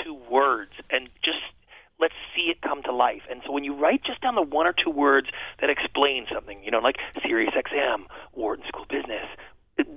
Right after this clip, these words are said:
live radio show. Like, if you just lay out all those pieces, you start to see some of the value, and you can move them around physically, and there's no substitute for that on a screen, right? And what I find is, like, the people I work with in the companies, they see their,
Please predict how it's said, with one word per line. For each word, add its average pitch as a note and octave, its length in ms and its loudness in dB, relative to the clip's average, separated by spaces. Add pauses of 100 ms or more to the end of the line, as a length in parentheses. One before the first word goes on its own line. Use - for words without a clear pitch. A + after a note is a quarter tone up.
live G#2+ 300 4
radio D3 300 2
show. A2 200 2
Like, A2+ 160 -2
if - 100 -10
you F3+ 100 -2
just - 240 -2
lay C3+ 340 2
out C#3 220 2
all B2 220 0
those A#2+ 240 -6
pieces, C#3 420 -6
you A#2+ 100 -8
start C3 300 0
to - 60 -8 (120)
see - 180 -14
some A#2+ 140 -4
of A#2+ 80 0
the C3+ 40 -2
value, F3 300 2
and C#3 100 -8
you D#3+ 80 -12
can E3+ 140 -4
move F#3 300 -6
them E3 120 -4
around C#3+ 580 2 (420)
physically, B3+ 480 0
and B2+ 100 -4
there's D3 180 -4
no E3 340 2 (160)
substitute E3 560 0
for C3+ 80 -4
that B2 200 6
on B2 140 -4
a A2 100 -14
screen, G#2+ 440 -12
right? A#2+ 240 2 (520)
And C#3+ 160 2
what D3 100 2
I C#3+ 80 4 (120)
find E3 340 2
is, C3 160 4
like, B2 220 4 (340)
the E3 60 -4
people C3+ 260 0
I B2 80 6
work C3+ 160 -2
with B2+ 80 -6
in A#2 80 -4
the - 40 -4
companies, D3 280 -2
they - 100 0 (320)
see E3+ 260 -2
their, C#3+ 200 4